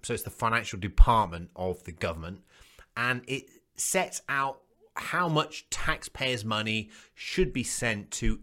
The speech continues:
each or allocated to each of the different government departments, um, to spend on things like N H S, schools, and the police and such like. Okay? Um, in addition to the day-to-day spending, okay,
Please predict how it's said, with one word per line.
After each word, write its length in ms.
each 420
or 160
allocated 500
to 200
each 200
of 60
the 100
different 420
government 300
departments, 680
um, 260
to 140
spend 260
on 80
things 240
like 180
N 140
H 240
S, 220
schools, 500
and 80
the 60
police 280
and 80
such 280
like. 320
Okay? 360
Um, 440
in 140
addition 480
to 100
the 80
day-to-day 600
spending, 680
okay, 480